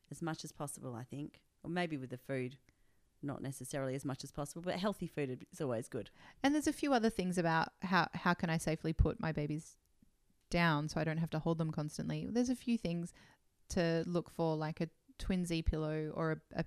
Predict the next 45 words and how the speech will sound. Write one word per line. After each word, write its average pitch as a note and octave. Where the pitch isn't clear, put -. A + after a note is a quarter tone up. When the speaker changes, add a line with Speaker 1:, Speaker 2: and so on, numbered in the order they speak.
Speaker 2:
pillow D#3+
that E3+
will E3+
hold D#3
and D#3+
support D#3
both D#3
babies. D#3
We F3+
had D#3+
a D3+
twinsy D#3
pillow D#3
'cause D#3+
it D#3+
was E3
gifted -
to E3+
us, D#3+
Speaker 1:
Mm-hmm. D3+
Speaker 2:
and E3+
it E3
was E3+
amazing D#3+
to -
be E3
able D#3
to D#3
put -
the E3+
bubs D#3+
down D#3+
on D#3+
just -
to A#3
rest F3
if F#3
they E3+
were E3
awake, D#3+
Speaker 1:
Yeah. D#3+
Speaker 2:
but, -
but D#3+
content. E3
Speaker 1:
Mm. -